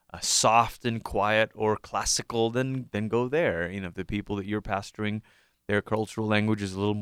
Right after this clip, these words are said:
more like what they'd hear on the radio, then, then you can go there. So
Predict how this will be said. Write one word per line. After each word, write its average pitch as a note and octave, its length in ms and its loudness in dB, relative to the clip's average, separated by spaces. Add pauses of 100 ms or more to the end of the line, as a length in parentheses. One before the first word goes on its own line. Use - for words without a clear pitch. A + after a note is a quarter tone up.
more G#2+ 240 2
like G2+ 160 -2
what G#2+ 180 0
they'd G#2 180 -2
hear A2 160 2
on G#2 80 2
the G2 80 0
radio, G#2 340 2
then, A#2 220 -2
then A#2 200 -4
you A2 120 -6
can A2 100 -10
go A2 160 2
there. B2 120 2
So C3 200 4